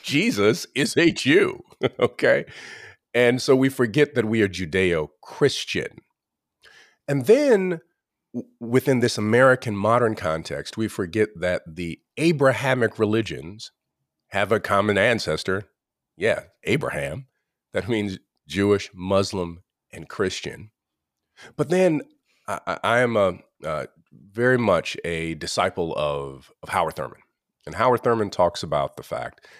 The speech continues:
in his book, The Search for Common Ground, that we have created, uh, material ideologies, uh, and he's talking about different political ideas, uh, that attempt to bring unity but do not.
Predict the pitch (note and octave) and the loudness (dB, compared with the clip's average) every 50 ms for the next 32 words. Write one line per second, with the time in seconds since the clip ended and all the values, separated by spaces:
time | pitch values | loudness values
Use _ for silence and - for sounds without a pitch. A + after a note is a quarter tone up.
0 | - _ _ F#2 F2+ E2+ E2 F2+ G#2 F#2 - - - - - - A#2+ A2 - - | -20 _ _ -10 -10 -10 -4 -4 -4 -4 -4 -6 -8 -8 -2 -2 -2 -2 -2 -4
1 | - F#2+ - - F2+ D#2+ D2+ D2 C#2+ C#2 - - - - - - _ _ _ _ | -8 -10 -8 -6 -6 -6 -6 -6 -10 -12 -12 -14 -14 -16 -18 -20 _ _ _ _
2 | _ _ _ _ _ _ _ _ _ _ _ _ _ _ _ _ _ - D2+ E2 | _ _ _ _ _ _ _ _ _ _ _ _ _ _ _ _ _ -14 -10 -2
3 | F#2 F2 E2+ - - F#2+ G2 A2+ A2+ A2 G#2+ F#2 - - - A2+ G2 F#2+ F#2+ F#2 | 0 0 0 0 -2 -4 -4 -2 0 0 -2 -4 -4 -6 -6 -4 -2 0 0 0
4 | F#2 F2 E2+ D#2+ D#2 C#2+ - - _ _ _ _ _ _ _ _ _ _ E2+ - | 0 -2 -2 -4 -4 -6 -10 -18 _ _ _ _ _ _ _ _ _ _ -14 -12
5 | D2 D#2 E2 D#2+ - - - - E3+ E3+ F3+ F3 D#3+ D#3+ D3+ C#3 - A#2 A#2 A#2 | -10 -10 -10 -10 -10 -12 -2 4 4 6 6 6 6 6 4 4 4 4 2 2
6 | A2+ A2+ G#2+ G2 F#2+ G2 F#2+ F#2 F2+ E2 - - - - - - - - - - | 2 2 4 4 4 4 2 0 -2 -4 -8 -12 -14 -18 -18 -16 -14 -14 -14 -14
7 | - _ _ _ _ _ _ _ _ _ _ _ _ _ _ _ _ - D#2 D#2 | -16 _ _ _ _ _ _ _ _ _ _ _ _ _ _ _ _ -18 -16 -14
8 | D#2+ D#2+ D2+ - - - D#2 D#2 - - D#2+ D2+ C#2+ C#2 D2+ D#2 - D#2+ - - | -14 -14 -14 -8 -4 -2 -2 0 -2 -4 -6 -6 -6 -6 -8 -12 -12 -12 -10 -8
9 | E2 E2 D#2+ - C#2 C2 B1 B1 - - - - - - - - - - _ _ | -6 -6 -6 -6 -8 -8 -8 -8 -12 -14 -14 -16 -16 -16 -16 -18 -18 -20 _ _
10 | _ _ _ _ _ _ _ _ _ B1 D2+ D2+ E2 F2+ D2 - G2 - - - | _ _ _ _ _ _ _ _ _ -14 -12 -4 -2 0 0 0 -2 -6 -2 0
11 | D3 C3+ C3 - - - A#2 F#2+ E2+ D2+ F2 F2+ G#2+ A2 G#2+ G#2 G2 G2 G#2 A2+ | 2 2 2 0 -4 -4 -2 -2 -2 -4 -6 -4 -2 0 0 0 -2 -2 -2 0
12 | A#2 G#2 F#2 - - F2 E2 C#2+ - C2+ - F2 D#2+ C2+ C#2+ - - - - _ | 0 0 -2 -4 -6 -10 -8 -8 -10 -10 -10 -12 -10 -10 -10 -10 -10 -14 -18 _
13 | - | -20